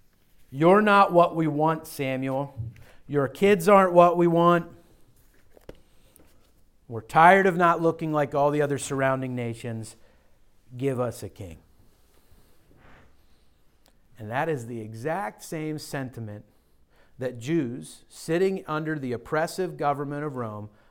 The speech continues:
are saying at this very moment. They're saying, "Give us a king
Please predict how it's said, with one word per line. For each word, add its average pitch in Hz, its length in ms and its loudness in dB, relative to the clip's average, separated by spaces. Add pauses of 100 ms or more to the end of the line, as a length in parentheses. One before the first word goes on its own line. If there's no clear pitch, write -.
are 120 100 -8
saying 113 500 -10
at 107 160 -14
this 110 160 -14
very 139 600 -6 (240)
moment. 107 560 -14 (960)
They're 127 160 -6
saying, 120 540 -8 (580)
"Give 117 240 -6
us 117 180 -6
a 123 80 -10
king 90 360 -16